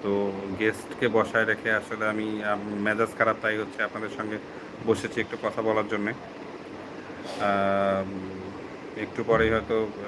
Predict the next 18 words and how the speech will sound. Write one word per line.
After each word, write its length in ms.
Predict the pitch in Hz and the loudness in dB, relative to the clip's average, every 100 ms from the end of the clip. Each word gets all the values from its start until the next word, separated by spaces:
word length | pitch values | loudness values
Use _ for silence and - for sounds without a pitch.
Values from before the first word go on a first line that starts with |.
| 104 | 0
লাইভটি 380 | 104 101 117 104 | 0 0 -6 -4
শেষ 180 | 110 - | -4 -4
করে 120 | 120 110 | -4 -2
দিতে 200 | 107 107 | 0 0
হবে। 240 | 104 113 - - - - - | 0 -2 -6 -12 -14 -12 0
তারপরেও 560 | 110 110 117 117 113 110 | 2 2 4 4 4 2
আপনারা 260 | 107 113 110 | -2 -2 0
যারা 400 | 110 110 110 110 104 | 2 2 2 0 -2
যুক্ত 240 | 110 - | -4 -2
হয়েছেন 440 | 110 110 101 113 110 | 0 0 0 -2 0
তাদের 240 | 107 107 107 | 0 0 0
প্রতি 380 | 110 104 107 104 101 101 | -2 -2 -2 -2 -4 -4
মানে 200 | 101 101 | -2 0
অনেক, 260 | 104 107 | 0 0
আহ, 440 | 104 - 104 101 98 | -2 -4 0 2 2
ভালোবাসা 500 | 104 107 107 - 110 104 - - - - - - | 0 -2 -2 0 -2 -2 -6 -12 -14 -14 -14 -2
সবসময় 340 | 120 - 123 123 | 0 2 0 4
থাকে 260 | 117 - | 2 2